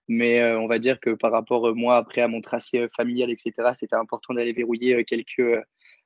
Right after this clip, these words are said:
euh, quelques paliers au préalable. Euh, du coup, j'ai fait une classe préparatoire avant d'arriver, euh, en P G E, mais j'ai toujours eu à côté de,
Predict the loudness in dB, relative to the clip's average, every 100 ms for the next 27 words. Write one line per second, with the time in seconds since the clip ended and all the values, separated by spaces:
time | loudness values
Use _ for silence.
0 | 0 2 2 0 0 -2 0 0 0 -2
1 | -4 0 2 2 -2 _ -20 _ -4 -2
2 | -2 -4 -2 -2 -2 -8 -6 -8 -8 -4
3 | -2 -2 0 0 -2 -4 -4 -4 -2 -2
4 | -2 -2 -4 -2 -2 2 4 4 4 -2
5 | -4 -4 -2 2 2 2 -2 -2 -2 -2
6 | -4